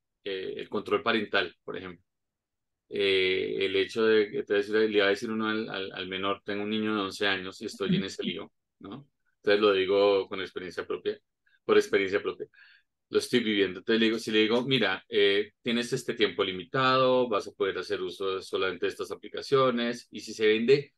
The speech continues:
solo así, eso, esa, esa restricción, ese sentirse controlado, ellos lo van a rechazar inmediatamente.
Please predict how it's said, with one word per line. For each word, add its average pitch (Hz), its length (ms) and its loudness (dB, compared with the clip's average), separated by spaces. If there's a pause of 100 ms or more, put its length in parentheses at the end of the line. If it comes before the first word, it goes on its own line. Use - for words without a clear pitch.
(120)
solo 147 360 4
así, 120 400 -6 (840)
eso, 127 500 2
esa, 117 240 0
esa 135 280 -2
restricción, 127 880 -2
ese 107 180 -8
sentirse 117 500 -2
controlado, 113 720 2
ellos 117 220 0
lo 123 100 0
van 104 120 -2
a 117 60 0
rechazar 107 520 -2
inmediatamente. 151 760 0